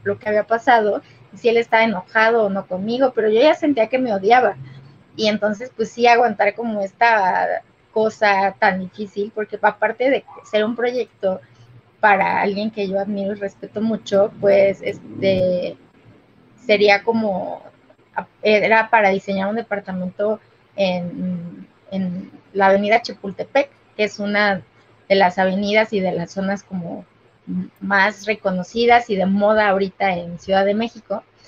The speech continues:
Entonces, pues, para mí era así como, pues, el guau.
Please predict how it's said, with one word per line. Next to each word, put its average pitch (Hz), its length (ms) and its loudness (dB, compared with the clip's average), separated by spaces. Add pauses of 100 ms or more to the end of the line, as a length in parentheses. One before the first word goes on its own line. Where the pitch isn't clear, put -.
(280)
Entonces, 196 560 -6
pues, 185 180 -10
para 180 240 0
mí 185 200 -2
era 208 120 4
así 196 180 -10
como, 190 320 -10 (520)
pues, 156 160 -10
el 175 140 -4
guau. 196 320 2